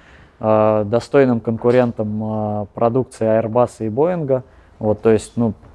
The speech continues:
можно даже погордиться за нашу авиационную отрасль. Вот там используются как раз машины автоматической выкладки, которые позволяют автоматизировать процесс, то есть снизить вероятность какой-то ошибки оператора, там, какого-то брака и прочее, и тем самым,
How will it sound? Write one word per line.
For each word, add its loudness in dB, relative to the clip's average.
можно -2
даже -2
погордиться -4
за -2
нашу -4
авиационную 0
отрасль. -6
Вот -2
там -2
используются -2
как -6
раз 0
машины -2
автоматической -6
выкладки, -4
которые 0
позволяют 0
автоматизировать 0
процесс, 0
то 2
есть -2
снизить -2
вероятность 2
какой-то 0
ошибки -4
оператора, 0
там, -6
какого-то -6
брака 0
и -12
прочее, -2
и 0
тем -4
самым, -2